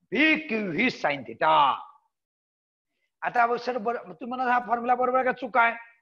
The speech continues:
Confirm करून घ्या. समजा आपण इलेक्ट्रिक करंट गेला, इलेक्ट्रिक करंट गेला, ह्याच्यामध्ये काय करणार सांगा? Magnetic field. आता बघा, ही magnetic field वेगळ्या कलरने दाखवतो बघा, हो का?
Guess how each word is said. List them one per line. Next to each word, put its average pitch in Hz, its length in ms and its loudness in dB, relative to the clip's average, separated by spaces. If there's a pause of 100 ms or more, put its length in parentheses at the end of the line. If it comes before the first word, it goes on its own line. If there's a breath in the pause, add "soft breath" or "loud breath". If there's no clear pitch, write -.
(140)
Confirm 262 320 0
करून 254 260 -2
घ्या. 240 220 4 (1120)
समजा 220 400 0 (320)
आपण 220 420 -4
इलेक्ट्रिक 220 520 -10
करंट 277 200 -4
गेला, 277 300 2 (720)
इलेक्ट्रिक 196 340 -4
करंट 220 140 -4
गेला, 226 140 -2
ह्याच्यामध्ये 226 380 0
काय 226 140 2
करणार 233 220 0
सांगा? 240 280 2 (560)
Magnetic 254 400 2
field. 180 200 -8 (1400 soft breath)
आता 202 260 2
बघा, 247 240 2 (400)
ही 339 360 -2
magnetic 262 440 2
field 185 140 0
वेगळ्या 185 220 2
कलरने 180 300 -2
दाखवतो 175 260 -6
बघा, 240 260 4
हो 190 100 2
का? 160 180 0